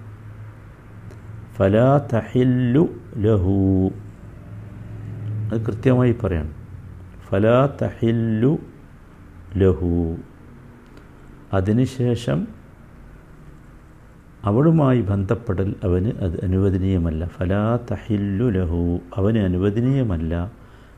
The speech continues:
മിൻ ബഅദു, അതിനുശേഷം. അപ്പം അങ്ങനെ അതിനുശേഷം എന്ന് പറഞ്ഞാൽ മൂന്നാം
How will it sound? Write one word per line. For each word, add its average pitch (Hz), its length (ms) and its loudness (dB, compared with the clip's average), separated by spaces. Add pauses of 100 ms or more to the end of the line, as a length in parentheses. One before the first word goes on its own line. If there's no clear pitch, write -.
(140)
മിൻ 165 180 6 (140)
ബഅദു, 92 320 0 (120)
അതിനുശേഷം. - 640 -4 (1600)
അപ്പം 147 200 6
അങ്ങനെ 156 300 8 (840)
അതിനുശേഷം 139 640 4
എന്ന് 131 160 6
പറഞ്ഞാൽ 120 360 6 (1300)
മൂന്നാം 139 500 8